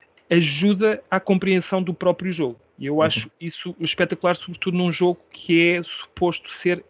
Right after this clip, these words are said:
Speaker 1: complexo. Isto no B G G, há, ao dia em que estamos a falar, está com três ponto cinquenta e três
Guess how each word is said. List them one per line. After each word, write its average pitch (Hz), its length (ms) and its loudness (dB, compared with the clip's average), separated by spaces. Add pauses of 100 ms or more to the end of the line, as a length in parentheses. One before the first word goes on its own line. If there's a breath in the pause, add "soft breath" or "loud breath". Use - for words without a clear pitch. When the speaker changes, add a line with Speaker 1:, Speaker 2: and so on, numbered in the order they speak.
Speaker 1:
complexo. 160 580 -4 (360 loud breath)
Isto 135 240 -6
no 151 80 0
B 156 140 4
G 151 160 2
G, 160 260 4
há, 151 680 2
ao 143 120 4
dia 160 200 4
em 156 80 0
que - 60 -10
estamos 156 220 -8
a 160 60 -4
falar, 165 220 -2
está 165 180 -2
com 165 180 -6
três 175 320 2
ponto 165 260 -6
cinquenta 165 340 -4
e 160 60 0
três 170 460 0